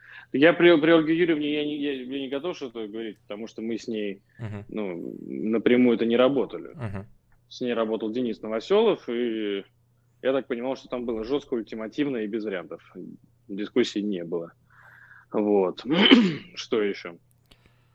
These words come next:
Speaker 1: М, а, по-, и
Speaker 2: Ну, говори-,
Speaker 1: Юлия Леонид-,
Speaker 2: нет,
Speaker 1: да.
Speaker 2: смотри, говорят, при Ольге Юрьевне все сотрудники были счастливы, никого не обижали, всё было прям хорошо, чётко выстроено. Правда ли это?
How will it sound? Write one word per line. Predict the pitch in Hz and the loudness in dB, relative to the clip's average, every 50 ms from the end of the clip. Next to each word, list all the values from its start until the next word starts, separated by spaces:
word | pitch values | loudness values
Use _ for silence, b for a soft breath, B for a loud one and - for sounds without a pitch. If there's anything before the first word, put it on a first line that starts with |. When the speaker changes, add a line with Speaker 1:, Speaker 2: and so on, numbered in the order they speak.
| _ | _
Speaker 1:
М, | 113 120 120 117 110 107 107 104 104 104 104 104 104 101 | -10 -6 -4 -4 -4 -4 -4 -4 -4 -6 -6 -6 -6 -6
а, | 98 101 101 98 95 90 | -6 -6 -6 -6 -6 -8
по-, | 82 - 110 107 107 104 104 98 - _ B B B B B B B B B B B B - | -6 -4 -2 -2 0 0 -2 -4 -6 _ B B B B B B B B B B B B -6
и | - - 127 | -2 0 2
Speaker 2:
Ну, | 135 156 165 | 4 2 4
говори-, | 127 143 143 147 131 | 6 8 8 10 10
Speaker 1:
Юлия | 139 147 147 147 147 | 10 8 8 8 8
Леонид-, | 165 202 214 196 156 160 131 | 6 6 4 2 0 -4 -2
Speaker 2:
нет, | 147 147 131 107 | 2 2 2 4
Speaker 1:
да. | |
Speaker 2:
смотри, | 101 127 127 120 | 4 4 4 4
говорят, | 107 117 139 175 226 - - | 6 6 8 8 6 4 4
при | 160 156 | 4 4
Ольге | 160 156 143 139 139 | 6 4 4 2 0
Юрьевне | 139 190 269 262 220 175 156 143 | 0 0 -2 -2 -2 -2 -2 -4
все | - - - - 143 165 165 | -6 -6 -8 -4 0 0 0
сотрудники | - - 127 - 139 180 196 185 147 - - | 0 0 0 2 2 0 0 0 -4 -4 -4
были | 110 104 135 135 123 117 | -2 -2 -2 -2 0 -2
счастливы, | 113 - - 139 151 - - 139 120 120 | -4 0 2 2 2 2 -2 -4 -4 -4
никого | 113 110 - 113 113 120 | -6 -2 -2 -2 0 0
не | 117 113 | 0 -2
обижали, | 113 104 113 101 120 143 151 135 | -2 -2 0 2 2 2 2 2
всё | - - - 127 120 | -4 -2 -2 -2 0
было | 113 117 120 117 101 | 2 2 2 2 0
прям | - - 110 110 | 0 -2 -2 -2
хорошо, | - - 110 107 - - 127 127 | -2 0 0 0 2 2 -2 -2
чётко | - - 110 113 - - 107 | 0 -2 -4 -4 -2 -4 -4
выстроено. | 98 107 101 - - 107 101 98 95 | -4 -4 -6 -4 -6 -4 -4 -4 -2
Правда | - 117 127 143 131 117 | 0 2 2 2 2 0
ли | 107 104 | -2 -2
это? | 98 - - - 120 | -4 -4 -8 -10 -12